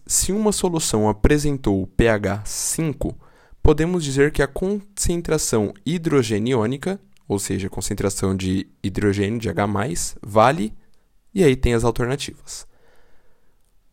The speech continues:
Pensando na resolução, pessoal, basicamente o que a gente precisa fazer aqui é igualar, né, da nossa função que ele dá pra gente aqui, P H igual menos logaritmo da concentração, o valor do P H a gente vai trocar por cinco,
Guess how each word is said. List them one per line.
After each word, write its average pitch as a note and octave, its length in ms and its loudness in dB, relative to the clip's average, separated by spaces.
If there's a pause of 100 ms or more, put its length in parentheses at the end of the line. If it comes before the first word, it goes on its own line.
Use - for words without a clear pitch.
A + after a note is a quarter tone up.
(120)
Pensando G#3 440 2
na D#3+ 80 2
resolução, A2 580 0
pessoal, - 400 -4 (480)
basicamente E3 640 -2
o - 40 -14
que E3+ 60 0
a D3+ 40 -2
gente D3 180 -2
precisa B2+ 320 0
fazer G#2 320 0
aqui C3 340 0 (800)
é D3+ 120 2
igualar, E3 480 2 (220)
né, A2 200 0
da G#2+ 160 2
nossa G#2+ 240 -2
função G#2 580 -4 (440)
que A2 100 -2
ele G2+ 400 0
dá G2+ 180 -2
pra G2 200 2
gente G2 200 -6
aqui, - 160 -2
P - 220 4
H G#2+ 320 4
igual A#2 180 6
menos B2+ 380 2
logaritmo G#2+ 540 -2
da G2+ 120 -2
concentração, - 720 -2 (600)
o D#3 80 4
valor D3 280 4
do B2+ 100 4
P - 80 8
H B2+ 220 6
a C3+ 80 4
gente D3 160 -2
vai D3+ 100 2
trocar D3 300 -2
por F3+ 180 -4
cinco, - 480 -6